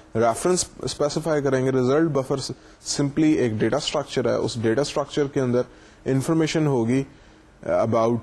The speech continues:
آ، the result، اور وہ رزلٹ کیا ہوگا؟ About the parameters of the disk ہوگا، جس سے، جس طرح کے maximum number of heads ہو گئے، maximum number of cylinders and maximum number of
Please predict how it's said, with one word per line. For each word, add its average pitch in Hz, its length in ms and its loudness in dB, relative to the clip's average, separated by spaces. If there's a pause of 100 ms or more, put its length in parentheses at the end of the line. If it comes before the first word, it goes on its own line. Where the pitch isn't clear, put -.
آ، 123 60 2 (1040)
the 117 160 0
result، 104 500 0 (800)
اور 117 160 0
وہ 120 220 2
رزلٹ 135 400 2
کیا 160 100 4
ہوگا؟ 139 300 0
About 110 300 0 (640)
the 117 40 2
parameters 123 880 0
of 117 100 0
the 104 160 -2
disk 104 420 -2
ہوگا، - 300 -10 (260)
جس 113 280 -4
سے، - 120 -2 (220)
جس 110 200 -4
طرح 120 200 -2
کے 113 160 -2 (340)
maximum 127 440 -2
number 113 300 0
of 113 80 -2 (140)
heads 120 220 0
ہو 123 160 0
گئے، 117 120 2
maximum 113 460 -4
number 107 260 -2
of 104 80 -4 (160)
cylinders 110 400 -2
and 101 100 -4 (540)
maximum 117 400 -2
number 110 340 -2
of 110 80 -2